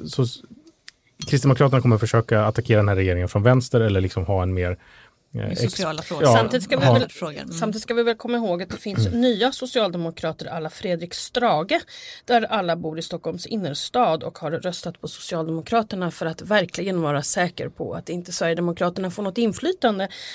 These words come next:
Speaker 3: som nu får bet-, förbättrade tre tolv-regler och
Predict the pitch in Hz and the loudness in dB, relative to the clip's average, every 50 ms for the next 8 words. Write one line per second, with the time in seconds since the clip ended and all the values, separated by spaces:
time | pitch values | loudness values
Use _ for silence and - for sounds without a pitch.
0 | - - - - - - 359 339 302 240 220 233 247 240 - - - 202 196 190 | -16 -14 -8 -4 0 4 4 4 6 4 4 4 2 2 -2 -4 -4 -2 0 0
1 | 180 180 - 202 180 - _ _ _ - - - - 254 220 208 190 - - - | 0 0 0 -4 -4 -4 _ _ _ -18 -12 -4 -2 0 0 0 -2 -4 -4 -6
2 | 220 214 202 220 214 - 254 233 190 - - 180 170 175 170 180 185 175 175 175 | -4 -4 -4 -6 -6 -4 -4 -4 -4 -2 -2 -2 -2 -2 -2 -2 0 0 0 0
3 | 180 180 170 - - 220 185 - - - - | 0 -2 0 0 0 -2 -2 -2 -6 -10 -10